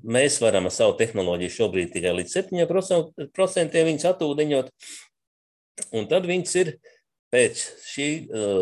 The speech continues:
tagadējām normatīviem aktiem ir jānotur divpadsmit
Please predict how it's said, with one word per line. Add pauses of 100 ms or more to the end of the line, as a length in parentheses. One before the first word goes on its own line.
(120)
tagadējām
normatīviem
aktiem
ir
jānotur (340)
divpadsmit